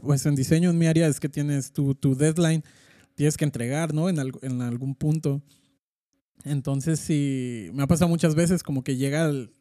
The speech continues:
el deadline y lo que estoy haciendo o no me, no me encanta o lo que sea. Y sirve de, pues, de aprendizaje, más que nada. Entonces,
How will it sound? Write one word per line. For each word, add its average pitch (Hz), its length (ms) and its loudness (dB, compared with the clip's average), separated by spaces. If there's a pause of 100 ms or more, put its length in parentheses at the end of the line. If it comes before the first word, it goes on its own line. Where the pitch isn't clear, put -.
el 131 200 -4
deadline 196 420 0
y 156 100 2
lo 131 220 0
que 135 140 -2
estoy 139 240 -4
haciendo 151 400 0
o 143 280 0
no 131 140 -2
me, 139 320 -4 (120)
no 147 80 -4
me 156 100 -2
encanta 202 360 0
o 202 40 4
lo 175 120 2
que - 100 -2
sea. 214 260 -2 (1200)
Y 156 380 0
sirve 190 360 2
de, 180 300 4
pues, 160 220 2
de 143 80 6
aprendizaje, 143 720 0
más 170 220 0
que 185 100 0
nada. 160 260 2
Entonces, 151 680 -2